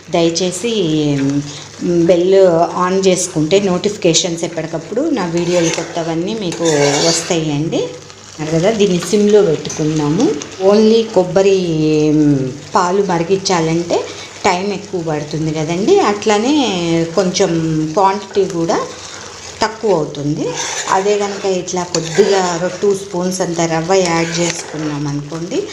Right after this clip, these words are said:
త్వరగా దగ్గర పడుతుంది. నెక్స్ట్ మనకి క్వాంటిటీ కూడా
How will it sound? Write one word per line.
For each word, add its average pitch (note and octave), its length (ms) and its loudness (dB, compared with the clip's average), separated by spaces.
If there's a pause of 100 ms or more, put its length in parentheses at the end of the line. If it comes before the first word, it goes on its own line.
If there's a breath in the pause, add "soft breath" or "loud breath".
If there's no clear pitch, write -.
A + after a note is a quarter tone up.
(300 loud breath)
త్వరగా F3+ 400 0
దగ్గర E3+ 600 0
పడుతుంది. G#3+ 680 -2
నెక్స్ట్ E3+ 380 -2 (600)
మనకి G3+ 280 0
క్వాంటిటీ G#3 640 0
కూడా F#3 320 -2